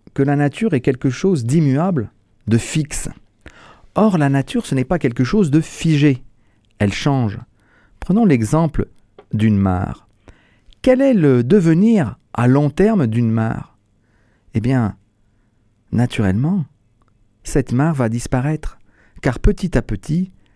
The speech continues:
elle se comble. Tout écosystème, naturel ou non d'ailleurs, se modifie avec le temps. Il est parfois amusant d'entendre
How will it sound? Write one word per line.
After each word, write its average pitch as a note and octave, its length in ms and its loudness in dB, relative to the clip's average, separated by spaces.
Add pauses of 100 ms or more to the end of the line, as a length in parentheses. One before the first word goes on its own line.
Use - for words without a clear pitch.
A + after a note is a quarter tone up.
(300)
elle A#2 160 -2
se - 120 -2
comble. A2 540 -4 (760)
Tout C#4 280 4
écosystème, D3 880 0 (880)
naturel G2 540 0
ou F#2+ 80 0
non G2+ 240 0
d'ailleurs, G2+ 420 -4 (500)
se - 200 -2
modifie A#2 600 0 (640)
avec B2 300 -2
le G#2+ 100 -2
temps. - 220 -10 (1080)
Il E3 120 2
est A3 60 4
parfois C4 420 0
amusant F3+ 480 0
d'entendre E3 580 -2